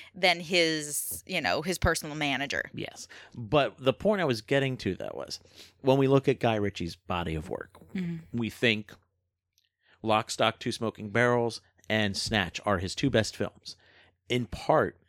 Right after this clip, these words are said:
Speaker 2: because of how visually stylized they are. And I don't think outside of a couple of instances, we get a lot of that here.
Speaker 1: No, we don't.
Speaker 2: Um, there's a thing where they attached, uh,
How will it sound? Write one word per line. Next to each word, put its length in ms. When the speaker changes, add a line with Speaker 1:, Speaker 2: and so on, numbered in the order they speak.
Speaker 2:
because 280
of 80
how 320
visually 680
stylized 1040
they 260
are. 360
And 200
I 180
don't 200
think 240
outside 320
of 80
a 60
couple 480
of 140
instances, 640
we 240
get 260
a 60
lot 300
of 140
that 260
here. 440
Speaker 1:
No, 360
we 100
don't. 300
Speaker 2:
Um, 340
there's 220
a 60
thing 240
where 160
they 160
attached, 640
uh, 380